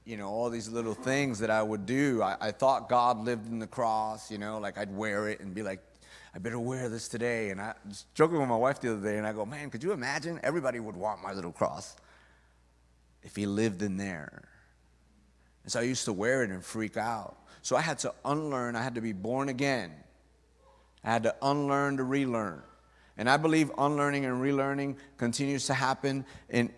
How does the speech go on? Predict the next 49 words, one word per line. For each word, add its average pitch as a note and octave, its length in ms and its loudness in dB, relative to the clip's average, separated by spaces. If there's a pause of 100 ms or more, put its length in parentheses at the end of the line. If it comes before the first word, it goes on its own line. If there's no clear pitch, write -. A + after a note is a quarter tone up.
(140)
every C#3 680 6
part C#3 440 4
of B2 140 2
our B2+ 160 8
lives. B2+ 920 2 (600)
But B2+ 60 4
let D3+ 100 6
me F#3 80 2
tell F3+ 160 10
you E3 100 10
what D3 140 8
I C#3 60 10
believe C#3 280 4
happens. C#3 600 2 (200)
Let - 80 -6
me D3+ 60 4
just D3 220 4
read C#3 240 6
you C3 80 6
this A2+ 200 0
real A2 120 2
quick. G2+ 240 0
I A#2+ 80 4
didn't C#3+ 180 2
give C3 140 2
you B2+ 80 0
this A#2 160 -2
for A2+ 100 -6
notes. A2 300 -4
You A2+ 60 2
don't A#2 100 4
have A#2 140 0
to G#2 60 -4
go G#2 200 2
there. G2+ 200 -4 (840)
Because C#3+ 260 6
this G3 180 6
had F#3+ 140 8
never D3 360 6
happened C#3+ 440 4
before. A#2+ 640 0 (320)
And C3+ 240 2
here F3+ 300 8
he D3+ 160 8
says, C3+ 260 6
"Make D#3+ 240 2
yourself E3+ 380 6
an C3 160 -2 (160)
ark C3+ 360 8